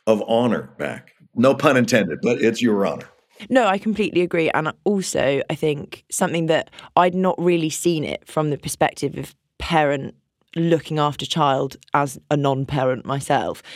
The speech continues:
Speaker 2: But I did think it tapped into this kind of fascination we have with organisations that we,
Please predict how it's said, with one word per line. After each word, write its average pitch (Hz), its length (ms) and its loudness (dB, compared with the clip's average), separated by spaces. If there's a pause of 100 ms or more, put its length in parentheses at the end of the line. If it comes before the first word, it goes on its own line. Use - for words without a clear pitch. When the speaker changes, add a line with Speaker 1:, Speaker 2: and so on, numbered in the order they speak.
(260)
Speaker 2:
But 175 180 4
I 160 260 2 (100)
did 190 200 2
think 131 480 -2
it - 200 0
tapped - 400 -6
into 147 500 -2
this 147 180 -6
kind 143 220 -4
of 135 60 -10
fascination 147 680 -4
we 139 100 -2
have 135 240 -4
with - 140 -6
organisations 147 720 -2
that - 200 -6
we, 139 380 -2